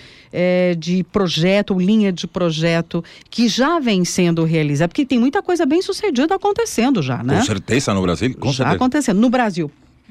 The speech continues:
Speaker 1: né?
Speaker 2: Então, eu
Speaker 1: Quais
Speaker 2: gostaria
Speaker 1: são as nossas dificuldades e os nossos acertos já?
Speaker 2: Aí
Speaker 1: Alguma?
Speaker 2: eu vou, eh, me referir a uma tabela comparativa que está nesse livro,
Speaker 1: Sim.
Speaker 2: que aí agora, eh, citávamos, eh,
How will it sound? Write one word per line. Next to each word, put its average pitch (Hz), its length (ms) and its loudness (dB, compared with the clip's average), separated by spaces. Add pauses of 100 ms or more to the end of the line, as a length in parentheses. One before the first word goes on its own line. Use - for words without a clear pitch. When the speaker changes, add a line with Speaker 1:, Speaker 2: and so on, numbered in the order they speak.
(160)
Speaker 1:
né? 170 160 -4
Speaker 2:
Então, 127 320 -2 (100)
eu 117 80 0
Speaker 1:
Quais 120 60 -2
Speaker 2:
gostaria 139 260 2
Speaker 1:
são 269 120 2
as 262 100 2
nossas 254 380 0
dificuldades 226 600 -2
e 226 40 0
os 214 80 -2
nossos 208 340 0
acertos 139 680 -4
já? 131 480 -8
Speaker 2:
Aí 160 220 2
Speaker 1:
Alguma? 196 300 2
Speaker 2:
eu 117 160 0
vou, 127 360 0
eh, 98 520 0
me 98 80 0
referir 104 360 0
a 101 200 2
uma 107 180 0
tabela 104 300 0
comparativa 98 500 -2
que 78 60 -8
está - 160 -6
nesse 98 200 -4
livro, 98 380 2
Speaker 1:
Sim. 139 320 -4
Speaker 2:
que 104 100 -2
aí 87 200 0
agora, 92 480 0
eh, 85 80 -4
citávamos, 85 640 -2
eh, 78 280 -4